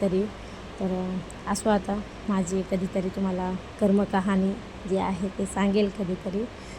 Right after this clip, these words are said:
आता आपलं शिवायला चालू आहे तर ह्याकडेच लक्ष देऊ आपण. तर, अ, इथं आता बघा माझ्या कटोऱ्या पण जॉईंट करून झाल्या आणि हा कटोऱ्याच्या साईडचा भाग आहे तो जॉईंट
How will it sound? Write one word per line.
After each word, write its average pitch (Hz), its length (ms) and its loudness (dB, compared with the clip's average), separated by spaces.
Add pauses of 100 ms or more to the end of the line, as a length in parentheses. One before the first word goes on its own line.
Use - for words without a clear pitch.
(140)
आता 185 200 0
आपलं 185 280 0
शिवायला 190 420 2
चालू 190 320 2
आहे 190 260 0
तर 190 140 -2
ह्याकडेच 202 520 2
लक्ष 202 220 0
देऊ 190 240 0
आपण. 196 340 2 (600)
तर, 185 400 0 (100)
अ, 196 40 0
इथं 202 160 2
आता 196 240 0
बघा 190 260 0 (140)
माझ्या 196 260 2
कटोऱ्या 208 340 2
पण 214 160 0
जॉईंट 196 300 2
करून 190 200 2
झाल्या 196 300 4 (180)
आणि 190 180 4
हा 196 200 0
कटोऱ्याच्या 196 560 0
साईडचा 196 420 2
भाग 190 260 0
आहे 202 260 2 (640)
तो 196 200 6
जॉईंट 196 280 4